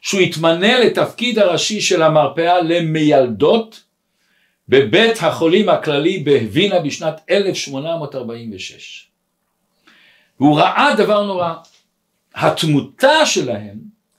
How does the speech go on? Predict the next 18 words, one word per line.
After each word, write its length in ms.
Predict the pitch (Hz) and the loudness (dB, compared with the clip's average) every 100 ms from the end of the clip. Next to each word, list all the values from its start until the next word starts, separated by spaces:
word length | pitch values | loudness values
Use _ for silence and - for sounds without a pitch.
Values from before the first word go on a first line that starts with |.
| _ _ _ _ - | _ _ _ _ 2
בין 200 | 180 175 | 2 4
עשרים 640 | 147 - 185 247 285 247 | 0 0 2 2 2 0
לשלושים 600 | 180 175 156 - 226 185 | -2 -4 -6 -8 -8 -8
אחוז 400 | 143 202 147 151 | -8 -8 -6 -6
מהיולדות 1600 | 139 139 127 110 - _ _ - 139 143 113 123 185 135 - - - | -6 -6 -6 -8 -12 _ _ 0 4 4 4 2 4 2 -2 -16 -8
נפטרו. 640 | 135 147 - 131 95 73 _ _ _ _ _ _ _ _ _ 101 | -4 -4 -4 -8 -8 -16 _ _ _ _ _ _ _ _ _ -12
הפלא 280 | - 185 170 | 0 2 2
היה 200 | 165 151 | 2 0
עוד, 220 | 139 - | -4 -6
עוד 160 | 135 131 | -10 -10
יותר 280 | 120 196 214 | -10 -10 -8
גדול. 300 | 180 110 87 - _ _ _ - - _ | -10 -12 -16 -20 _ _ _ -20 -20 _
היה 300 | 151 196 196 | 2 4 4
עוד 400 | - 240 269 214 | 4 4 4 4
מרפאה, 800 | 202 180 156 170 156 107 95 95 160 _ _ _ _ _ _ _ | 2 0 -2 -2 -4 -6 -12 -14 -18 _ _ _ _ _ _ _
ששם 340 | - 156 214 202 | -8 0 2 4
לא 280 | 180 202 196 | 4 4 4
היו 220 | 190 | 4